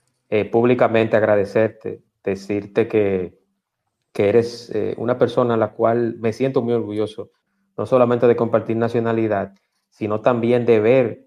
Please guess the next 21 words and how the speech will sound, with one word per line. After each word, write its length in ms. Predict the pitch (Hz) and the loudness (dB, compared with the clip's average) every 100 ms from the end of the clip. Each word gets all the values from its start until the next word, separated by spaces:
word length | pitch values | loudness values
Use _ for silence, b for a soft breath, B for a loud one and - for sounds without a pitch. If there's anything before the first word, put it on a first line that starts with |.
| _ | _
eh, 280 | 107 98 98 | -4 -4 -4
ese 220 | 107 123 | -4 -2
manejo 540 | 131 123 110 107 98 92 | -2 -2 -2 -2 -4 -8
que 100 | 98 | -10
tienes, 520 | - 101 98 95 - | -6 -6 -6 -8 -12
tanto 240 | 98 98 | -14 -6
en 60 | 117 | -2
las 140 | 107 101 | -2 0
redes 400 | 107 107 104 101 | 0 0 -2 -6
como, 440 | 104 101 95 98 _ _ _ _ _ - | -8 -6 -8 -10 _ _ _ _ _ -4
como 480 | 107 107 104 107 104 | -2 0 -2 -2 -2
en 200 | 107 104 | -4 0
la 100 | 101 | 0
vida 360 | 104 113 110 | 0 0 -2
pública 540 | - 113 107 101 107 104 | 0 -2 -2 -4 -4 -6
y 80 | 101 | -6
privada. 520 | 98 92 90 95 92 | -8 -8 -6 -6 -8
Yo, 640 | 90 101 104 110 110 110 _ _ _ _ _ _ _ _ _ | -8 -4 -2 0 -2 -4 _ _ _ _ _ _ _ _ _
o-, 180 | - 104 | -4 -2
eh, 100 | 104 | -2
orgullosísimo, 1040 | 104 107 110 107 - 139 - 123 120 123 | -2 0 0 2 2 0 0 -2 -4 -6